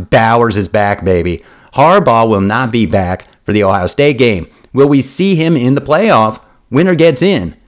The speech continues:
Simple, right? The Huskies still must not eat a rotten apple,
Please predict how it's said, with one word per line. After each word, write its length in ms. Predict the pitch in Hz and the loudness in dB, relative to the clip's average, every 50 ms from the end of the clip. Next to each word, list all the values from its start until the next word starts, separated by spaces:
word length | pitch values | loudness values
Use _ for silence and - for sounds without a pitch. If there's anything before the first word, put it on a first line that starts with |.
| _ - | _ -12
Simple, 760 | - - - - 180 190 151 - - 98 69 69 - _ _ - | -8 -6 -2 0 2 2 0 0 -2 -4 -6 -8 -12 _ _ -6
right? 520 | - 98 104 104 104 120 135 - - - - _ _ _ | -4 -2 0 0 0 0 -2 -2 -4 -12 -20 _ _ _
The 220 | - 127 117 110 101 | -2 0 0 2 2
Huskies 640 | 110 135 165 175 - - - 123 113 95 78 - - _ _ _ _ - | 2 4 2 2 0 -2 -2 -2 -2 -2 -4 -8 -16 _ _ _ _ -18
still 760 | - - - - - 143 139 135 135 143 156 165 170 147 - | -14 -12 -10 -4 2 2 4 4 4 4 2 0 -2 -6 -6
must 580 | - 117 113 123 117 127 143 147 - - - - | -2 -2 0 0 0 0 -2 -4 -6 -10 -12 -10
not 300 | 104 107 117 147 156 - | -8 -6 -6 -6 -8 -6
eat 220 | - 131 139 160 - | -4 -2 -2 0 0
a 40 | 110 | 0
rotten 380 | 92 98 98 110 127 170 196 | 0 0 0 0 0 -2 -2
apple, 580 | 196 202 208 202 196 156 160 131 123 127 123 | 0 0 0 0 0 2 2 2 2 2 0